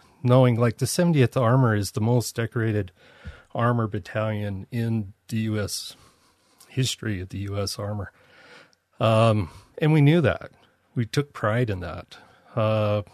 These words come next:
after Desert Storm, uh, you know, the seventieth and four seventieth Armor, you know, they fought at the Battle of Medina Ridge, which was the largest tank battle in the history of the U S.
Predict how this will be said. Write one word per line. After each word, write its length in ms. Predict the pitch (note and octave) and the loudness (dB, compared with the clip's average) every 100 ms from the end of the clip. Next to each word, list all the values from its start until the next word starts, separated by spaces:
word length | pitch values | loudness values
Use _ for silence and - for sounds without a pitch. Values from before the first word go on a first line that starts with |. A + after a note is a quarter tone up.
| _ _ - | _ _ 0
after 240 | C3+ - | 0 2
Desert 400 | A2+ C3 A#2+ A2+ | 0 2 2 -2
Storm, 560 | - - B2 C3+ C3 G#2+ - _ - - - _ _ _ _ - | -6 -6 0 2 2 0 -8 _ -20 -20 -20 _ _ _ _ 0
uh, 320 | A#2 A2 G#2+ G#2 | 2 4 2 0
you 160 | A#2+ | 0
know, 400 | A#2 A2+ A2+ G#2+ - _ | 2 2 2 -2 -6 _
the 220 | A#2+ G2 - - - - - - | -4 -4 -6 -20 -20 -20 -20 -20
seventieth 640 | - - C#3 C#3 B2+ A#2+ | -14 0 2 4 4 4
and 140 | A#2+ G2+ | 0 0
four 200 | C3 B2 | 0 0
seventieth 540 | - B2 A#2 G#2+ - | 0 0 0 -2 0
Armor, 380 | G#2+ A2 A#2 G#2 | 2 2 2 -2
you 180 | G#2 A2 | -4 -4
know, 140 | G#2+ | -2
they 120 | A#2 | -4
fought 240 | A2+ C3 A#2+ | -2 -2 -2
at 140 | A2+ | -4
the 60 | G#2 | -6
Battle 340 | G#2+ A2 A2+ | -4 -4 -4
of 60 | G#2+ | -4
Medina 420 | G#2 G#2+ A2+ A2 | -4 -2 -2 -2
Ridge, 460 | G2+ G#2+ A2 G2+ - | 0 0 0 -2 -6
which 180 | G#2 | -6
was 200 | - G#2+ | -6 -8
the 80 | G2 | -8
largest 560 | G2 A2+ A#2 A#2+ G2 - _ _ - _ _ - | -6 -4 -2 -2 -4 -10 _ _ -20 _ _ -10
tank 300 | A#2 A2 G#2+ | -4 -2 -2
battle 360 | G#2+ G#2 G#2 | -2 -2 -2
in 120 | G#2 G#2 | -2 -2
the 80 | |
history 360 | F2+ A#2 - A2 | -2 -4 -4 -4
of 60 | G2+ | -4
the 80 | |
U 180 | G2 G#2+ | -4 -4
S. 300 | A2+ F#2+ - | -4 -6 -10